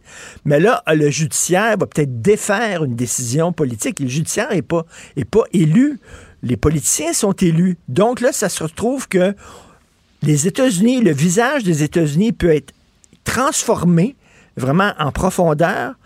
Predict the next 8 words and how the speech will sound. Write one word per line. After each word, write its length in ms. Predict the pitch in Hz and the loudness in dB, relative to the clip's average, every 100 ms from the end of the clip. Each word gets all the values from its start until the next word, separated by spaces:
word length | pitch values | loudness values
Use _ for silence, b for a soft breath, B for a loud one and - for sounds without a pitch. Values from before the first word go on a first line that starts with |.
| B B B _ _ | B B B _ _
par 220 | 214 254 | -2 2
des 200 | 226 175 | 4 4
gens 260 | 156 208 208 - | 4 0 -2 -6
qui 80 | |
sont 180 | 165 160 | -2 -2
pas 160 | - 220 | 2 2
élus, 340 | 202 180 175 _ _ _ _ _ _ _ _ | 4 0 -2 _ _ _ _ _ _ _ _
des, 200 | 123 120 | -6 -6